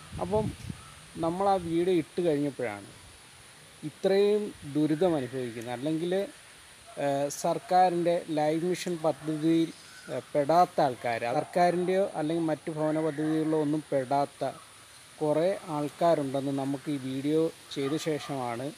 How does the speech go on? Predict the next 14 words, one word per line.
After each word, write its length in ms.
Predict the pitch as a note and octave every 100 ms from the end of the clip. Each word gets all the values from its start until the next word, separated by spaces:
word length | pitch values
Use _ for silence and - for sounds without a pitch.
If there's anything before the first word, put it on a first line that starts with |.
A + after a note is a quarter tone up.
| - - - -
മനസ്സിലാക്കാൻ 560 | E3 F3+ F#3+ F3 C#3 B2+
കഴിഞ്ഞത്. 320 | A2 A2 A2+ B2
കാരണം 300 | D3+ D#3+ E3
സർക്കാരിൻ്റെ 960 | E3+ D#3+ - G3 F#3+ F#3+ G3 G3 G3+ G#3
കയ്യിലുള്ള 680 | - F3 E3+ F3 F3 E3 E3+
ലിസ്റ്റിനേക്കാളും 920 | F3 D#3 - E3+ E3+ - E3 D3 C3 D3
അല്ലെങ്കിൽ 340 | C#3 C#3+ D#3+ D#3
സർക്കാരിൻ്റെ 680 | D3 - - D3+ D#3 D#3+
കയ്യിലുള്ള 380 | D#3 D3+ D3+ D3+
കണക്കുകളെക്കാളും 800 | D3+ D3 C3 D3 D3 C#3+ D3 D3
ഒക്കെ 180 | C#3+ D3+
അപ്പുറമാണ് 720 | C#3 - - D#3 D3+ A2+ G#2+ - - - - - - - - D3+
വർഷങ്ങളായിട്ട്, 1000 | D#3+ E3 - G#3 G#3+ G#3+ G#3+ G#3+ F3+ G#3+ G#3+ - -
ഏ, 100 | -